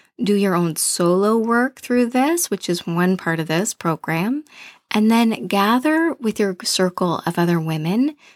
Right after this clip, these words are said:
to do your group conversation there. So essentially, I'm saying that the time commitment is really around two to three, three and a half hours a week. I want this to be enough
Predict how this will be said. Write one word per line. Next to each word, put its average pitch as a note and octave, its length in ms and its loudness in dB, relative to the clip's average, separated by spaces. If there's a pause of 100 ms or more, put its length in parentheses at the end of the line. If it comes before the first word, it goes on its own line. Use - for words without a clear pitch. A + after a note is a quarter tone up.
(120)
to G#3+ 120 0
do F#3+ 640 2
your F3 600 0 (180)
group F#3 340 2
conversation D#3 720 -4
there. A#2+ 300 -10 (500)
So A#3+ 320 2 (100)
essentially, F4+ 520 0
I'm D4 140 2
saying G3 320 2
that F#3 200 0
the E3+ 120 0
time F#3 380 -2
commitment F#3+ 720 -2
is - 260 -4
really D4+ 320 2
around C#4+ 320 0
two A3 420 2
to A3 100 0
three, F#3 520 2
three G3+ 280 -2
and G3+ 80 2
a F#3+ 40 2
half F3+ 280 0
hours D#3+ 440 -2
a E3 60 -2
week. - 460 -10 (840)
I G#3 120 2
want A3 340 2
this D4+ 200 -2
to B3 120 0
be G3+ 160 2
enough E3+ 800 0